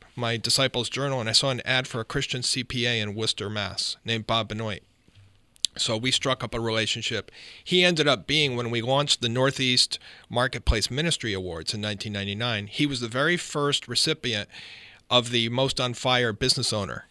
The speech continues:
Award. And parenthetically, Gary, we have, uh, honored you with a recent award in that category. I have the award here in the studio that I'm giving you, uh, because we,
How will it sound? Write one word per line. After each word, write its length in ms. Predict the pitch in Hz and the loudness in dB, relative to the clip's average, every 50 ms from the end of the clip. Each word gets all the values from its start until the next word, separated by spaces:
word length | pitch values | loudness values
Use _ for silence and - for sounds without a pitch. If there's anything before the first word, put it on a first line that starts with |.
| _ _ _ _ - | _ _ _ _ -8
Award. 460 | 120 113 110 107 95 65 - - - _ _ _ - - - - - - - | -4 -2 0 0 0 -2 -4 -8 -14 _ _ _ -20 -20 -18 -18 -14 -8 -6
And 140 | 131 123 - | 0 6 8
parenthetically, 640 | 165 175 160 147 - 165 165 170 175 - 139 120 110 | 10 10 10 8 8 6 6 6 6 4 2 0 2
Gary, 380 | 104 120 117 123 135 139 131 | 4 4 4 4 4 2 2
we 320 | 123 104 90 104 139 139 131 | 0 -2 -4 -2 0 2 4
have, 280 | 127 120 117 - - | 4 2 0 0 2
uh, 220 | 127 117 107 107 107 - - - - - - - _ _ - | 2 4 4 2 0 -2 -8 -16 -16 -18 -20 -20 _ _ 2
honored 380 | 123 139 143 143 135 123 117 | 4 4 6 6 6 4 2
you 360 | 117 127 151 170 185 170 135 | 2 4 8 8 8 8 8
with 420 | 123 120 123 117 120 123 - - - - | 6 2 0 0 -2 -6 -12 -14 -10 -6
a 120 | 120 120 | -2 0
recent 380 | 117 131 139 135 - 135 113 - | 4 6 6 6 6 4 2 -2
award 380 | 123 117 120 123 123 123 120 113 | 0 0 2 4 4 4 4 2
in 100 | 113 117 | 2 2
that 200 | 120 117 - - | 2 0 0 0
category. 760 | - 135 135 143 139 113 - 98 95 90 90 90 98 120 151 - | 0 2 2 2 0 -2 -4 -6 -6 -6 -6 -6 -8 -8 -6 -4
I 100 | 110 113 | -4 -2
have 240 | - 131 120 110 | -2 -2 -2 -4
the 100 | 117 123 | -4 -4
award 300 | 107 110 120 120 120 117 | -4 0 0 2 2 2
here 180 | 101 135 123 113 | 2 0 0 0
in 80 | 110 107 | 0 -2
the 80 | 104 | -4
studio 480 | - - - 143 139 131 123 107 104 104 | -4 -2 0 0 0 2 2 0 0 -2
that 160 | 101 110 104 | -2 -4 -4
I'm 120 | 104 101 | -4 -4
giving 340 | 104 - 123 120 131 127 113 | -4 -4 -4 -4 -4 -6 -6
you, 260 | 113 104 101 104 104 - - - - - - - - | -4 -4 -4 -4 -6 -8 -12 -18 -18 -18 -18 -16 -8
uh, 380 | - 107 107 104 104 101 104 98 - - | -4 -4 -2 -2 -2 -2 -4 -4 -6 -6
because 400 | - 123 - - 131 117 113 - | -6 -6 -4 -2 -2 -2 0 0
we, 400 | 117 123 131 131 131 127 120 113 | 0 0 0 2 2 0 0 -2